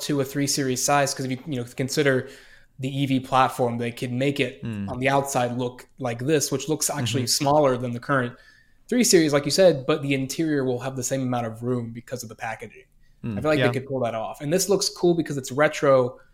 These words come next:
Speaker 1: but modern, kind of, you know, Hyundai Ioniq five style. Like, it's just got some really cool, funky elements to it. Um, I think the shape could make it to production. I think the front end
Speaker 2: Yeah.
Speaker 1: design can make it to production, unless Fisker slash Karma <laughs> wants to
Speaker 2: <laughs>
Speaker 1: fight that. But,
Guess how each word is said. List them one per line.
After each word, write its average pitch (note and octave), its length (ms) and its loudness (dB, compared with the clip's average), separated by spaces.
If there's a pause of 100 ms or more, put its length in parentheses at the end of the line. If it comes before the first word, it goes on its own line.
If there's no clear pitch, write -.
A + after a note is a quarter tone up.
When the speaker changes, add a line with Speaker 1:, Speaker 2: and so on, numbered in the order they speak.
(260)
Speaker 1:
but C3+ 220 4
modern, C3 600 2 (300)
kind C#3 220 0
of, C3 300 -2
you C#3 100 -4
know, B2 60 -2
Hyundai C3+ 320 2
Ioniq B2 440 -2
five A#2+ 400 0
style. G#2 400 -6
Like, A2+ 160 -12
it's A#2+ 140 -10
just - 120 -8
got B2+ 200 0
some C3 180 -6
really B2 240 -4
cool, B2+ 240 -6
funky B2 440 -8 (180)
elements C3 400 -4
to C3 220 -4
it. B2 160 -4 (420)
Um, A2 480 -10 (200)
I D3+ 80 0
think B3+ 140 6
the F#3 80 6
shape F3 380 4
could C#3+ 120 -4
make B2+ 140 0
it A#2+ 80 -6
to A2+ 60 -14
production. A2 340 -6
I - 20 -2
think D#3+ 140 -2
the C3+ 60 0
front D3 240 2
end D3 60 6
Speaker 2:
Yeah. - 80 6
Speaker 1:
design C3+ 320 0
can C3+ 100 -8
make B2+ 160 -4
it C3 60 -2
to B2+ 40 -8
production, A#2+ 600 -6 (440)
unless C3+ 500 2
Fisker C3+ 400 4
slash B2 560 0 (540)
Karma B2 460 2 (120)
<laughs> - 100 -4
wants E3+ 320 6
to C3 280 2
Speaker 2:
<laughs> - 380 -6
Speaker 1:
fight C#3 260 2
that. A2+ 240 -4
But, A2+ 340 -6